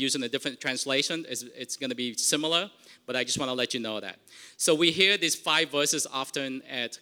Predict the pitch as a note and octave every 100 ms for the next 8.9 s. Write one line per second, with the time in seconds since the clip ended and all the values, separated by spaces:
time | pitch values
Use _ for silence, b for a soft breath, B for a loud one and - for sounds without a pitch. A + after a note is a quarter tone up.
0 | - D3+ - C3 - C3 B2+ - C3+ A2+
1 | - G2+ - B B B B C#3 C#3+ C#3+
2 | - G#3 F3 D#3 D3+ - D3+ - C3 C3+
3 | C#3+ B2 G#2+ B2 B2+ A2 G#2 G2+ F#2+ -
4 | _ _ _ _ _ _ _ - C#3 C#3
5 | C#3 A#2+ G#2+ B B _ C3+ B2+ - -
6 | E3 F3 F3 D#3 D#3 D3+ C#3 D#3 C#3+ D#3+
7 | C#3+ - C3 - E3+ D3+ A#2 G#2+ - D3
8 | C3 C#3+ D3 C3+ C3+ C3+ A2+ A#2+